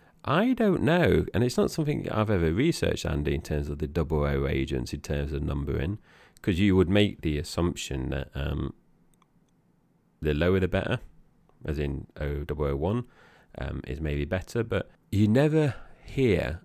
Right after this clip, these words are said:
unless it's, um, mentioned, you know, in any of the novels, or, you know, we've missed something, that there's a, a promotion. So, you know, you, you're assigned a number, but you, you don't, like, move up or down. That, that's the number that you're given.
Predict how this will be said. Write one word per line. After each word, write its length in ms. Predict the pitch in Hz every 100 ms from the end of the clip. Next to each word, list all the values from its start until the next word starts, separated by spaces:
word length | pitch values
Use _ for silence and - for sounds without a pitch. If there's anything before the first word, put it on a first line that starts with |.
| -
unless 400 | 87 95 107 -
it's, 240 | - - -
um, 360 | 78 76 76
mentioned, 520 | - 90 82 - 78 78
you 40 |
know, 120 | 78
in 160 | 73 71
any 220 | - 87
of 80 | 87
the 100 | 87
novels, 640 | 85 82 76 76 78 78 -
or, 320 | 71 71 -
you 120 | 71
know, 100 | 76
we've 240 | 76 87 85
missed 240 | 85 -
something, 500 | 73 71 - 73 - - - _ _ -
that 220 | 73 -
there's 300 | 80 78 80
a, 220 | 76 76
a 120 | 65
promotion. 760 | - - 85 92 107 - 113 117 - _ _ _ -
So, 140 | -
you 240 | 78 82 76
know, 260 | 78 78 -
you, 200 | 82 82
you're 160 | 90 82
assigned 380 | - 107 98
a 60 | 78
number, 500 | 82 92 - 57 - _ _ _ _ _ 92
but 220 | 71 -
you, 140 | 85
you 140 | 85 85
don't, 320 | 98 85 76
like, 240 | 78 82
move 240 | 82 82 85
up 160 | 82
or 100 | 71
down. 420 | 76 82 71 57 76
That, 180 | 78 -
that's 280 | - - -
the 60 |
number 300 | 76 82 78 71
that 140 | -
you're 120 | 69
given. 420 | 80 95 80 -